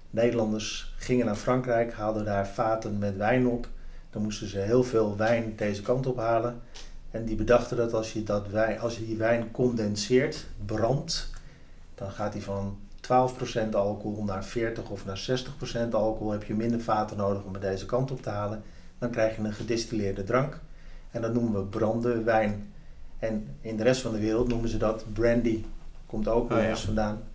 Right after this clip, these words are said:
Speaker 1: Ehm, als je kijkt in cocktailboekjes, eh, van voor de drooglegging in Amerika, dan gemiddeld,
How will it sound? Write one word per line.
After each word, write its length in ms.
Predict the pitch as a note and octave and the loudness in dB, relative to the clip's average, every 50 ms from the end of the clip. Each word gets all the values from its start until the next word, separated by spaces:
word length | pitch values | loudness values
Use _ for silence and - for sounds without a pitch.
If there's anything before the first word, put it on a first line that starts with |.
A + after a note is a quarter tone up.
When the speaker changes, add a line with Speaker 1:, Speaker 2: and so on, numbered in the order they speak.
| - - - - - - - - - - - - - | -12 -12 -10 -10 -10 -10 -10 -10 -12 -12 -12 -6 -2
Speaker 1:
Ehm, 440 | A#2 A#2+ B2+ C3 C3+ C#3 C#3 C#3 | 2 4 6 6 6 6 4 2
als 140 | C#3 B2+ - | 0 0 -2
je 60 | C#3+ | 2
kijkt 260 | C3+ - C#3+ C#3+ C#3 - | 6 6 8 8 8 6
in 100 | C#3 - | 4 6
cocktailboekjes, 960 | - F3 F3 - E3 D#3 D3+ C3+ C#3+ C#3+ - - D3+ D3 D3 - - - - - - - - | 4 4 6 8 8 8 8 6 4 0 0 2 2 2 2 0 -2 -4 -6 -10 -12 -12 -8
eh, 240 | - B2 A#2 A#2 A2+ | -2 0 0 2 0
van 240 | A2 - - A2 G#2+ | 0 0 0 -2 -2
voor 280 | - - C3+ C#3 C3+ A#2+ | 0 2 4 6 6 6
de 100 | A#2 G#2+ | 4 6
drooglegging 640 | G#2 B2 C3 C#3 - - B2 A2+ A2 - - A2 G#2+ | 8 8 8 8 8 6 4 4 4 2 0 0 2
in 120 | G#2 G2 | 2 2
Amerika, 600 | G2 G#2 A#2+ C3+ C#3 C#3 C3 - C3+ B2+ C3+ C#3+ - - - - - - - - - - - - | 4 4 4 4 4 2 2 2 2 2 2 0 -6 -10 -14 -14 -16 -14 -14 -14 -14 -14 -12 -6
dan 640 | - G#2+ G#2+ G#2 G#2+ G#2+ G#2 G#2+ G#2+ G#2 G#2 G#2 G2+ G2+ | -4 -2 0 0 0 2 0 0 0 0 0 0 0 -2
gemiddeld, 840 | - - - A2+ A2 B2 B2 B2 B2 B2 B2 - - - - - | -2 -2 2 6 6 8 10 10 10 8 8 6 4 2 0 -4